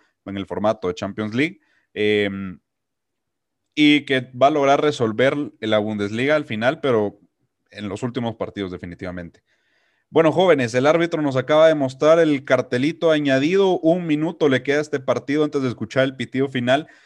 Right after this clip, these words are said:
Regresamos al, al tema de la liga. Tenemos a Koeman, Zidane y el Cholo Simeone para este minuto de añadido. Los tenés a los tres jugando en el minuto,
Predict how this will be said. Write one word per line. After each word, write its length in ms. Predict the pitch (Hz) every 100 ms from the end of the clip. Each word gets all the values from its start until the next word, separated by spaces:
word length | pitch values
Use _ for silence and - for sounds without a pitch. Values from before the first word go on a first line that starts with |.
| _ _ _ -
Regresamos 720 | 131 127 135 147 151 - -
al, 240 | 123 117 120
al 180 | 127 120
tema 300 | 143 151 151
de 60 |
la 80 | 123
liga. 460 | 123 143 160 165 -
Tenemos 540 | 123 131 139 139 - -
a 340 | 123 123 107 _
Koeman, 460 | 143 156 160 165 160
Zidane 540 | - 135 135 143 160 147
y 120 | 135
el 100 | 131
Cholo 260 | 151 143
Simeone 460 | 139 135 131 139 151
para 220 | 147 120
este 180 | 131 143
minuto 460 | 131 135 143 147 139
de 60 |
añadido. 460 | 127 110 117 98 85 _ _ _ _ -
Los 160 | 117
tenés 280 | 131 147 165
a 60 | 160
los 400 | 139 127 - _ _ -
tres 300 | 190 202 -
jugando 420 | 165 165 180 180
en 60 |
el 100 | 156
minuto, 540 | 135 135 165 180 175